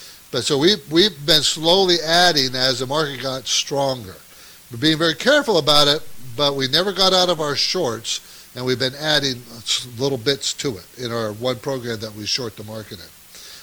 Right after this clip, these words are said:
So I'm gonna have to say probably yes, but be very careful. Don't just jump in. Yeah, <laughs> who knows when the market will roll over.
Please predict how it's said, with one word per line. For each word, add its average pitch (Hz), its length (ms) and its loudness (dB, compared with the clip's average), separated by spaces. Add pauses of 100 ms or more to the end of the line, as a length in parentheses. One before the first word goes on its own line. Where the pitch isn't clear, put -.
So 151 360 4
I'm 147 180 0
gonna 180 220 4
have 180 180 2
to 160 100 -4
say 156 380 2 (560)
probably 131 760 2
yes, 113 600 -2
but 131 140 -4
be 196 140 2
very 262 240 4
careful. 202 420 2 (360)
Don't 180 160 -2
just 196 200 -6
jump 190 320 6
in. 113 100 -4 (840)
Yeah, 143 200 -2
<laughs> - 440 -12
who 262 100 -4
knows 220 320 2
when 170 100 0
the 147 80 -6
market 156 320 -4
will 127 140 -6
roll 131 300 0
over. 101 180 -4